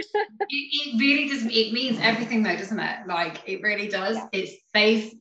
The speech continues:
Speaker 1: they don't think they're probably doing it. They're like, "Oh, just," you, you say thank you to them, they probably think, "Oh, I'm not really doing anything." But for you, like, it means so, so much. And I love the fact that, like, you and Jess are just like,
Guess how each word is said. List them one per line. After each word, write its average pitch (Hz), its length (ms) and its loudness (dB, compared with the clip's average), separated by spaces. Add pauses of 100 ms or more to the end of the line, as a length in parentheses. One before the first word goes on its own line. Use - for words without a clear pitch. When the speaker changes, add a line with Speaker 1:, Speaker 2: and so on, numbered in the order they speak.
(140)
Speaker 1:
they 220 260 6
don't 214 220 6
think 202 160 -2
they're 190 120 -2
probably 190 220 -2
doing 175 200 0
it. 175 60 -4
They're 202 100 4
like, 202 120 6
"Oh, 226 220 6 (140)
just," 202 160 -8 (160)
you, 208 80 2
you 233 200 4
say 240 160 4
thank 233 240 4
you 220 80 -2
to 165 120 -8
them, 156 160 -2
they 170 100 -2
probably 190 160 -2
think, 180 160 -4
"Oh, 185 60 0
I'm 170 160 4
not 170 100 -4
really 165 180 -2
doing 175 280 -2
anything." 156 320 -8
But 147 160 -10
for 185 80 -8
you, 180 260 2
like, 156 240 0 (720)
it 180 180 0
means 175 560 -2
so, 165 280 0
so 170 200 0
much. 175 300 0
And 190 100 -2
I 196 120 4
love 208 260 4
the 220 100 -4
fact 196 300 2
that, 180 100 -6
like, 175 360 -4 (280)
you 220 260 4
and 220 160 8
Jess 240 320 6
are 180 80 2
just 202 240 0
like, 185 240 4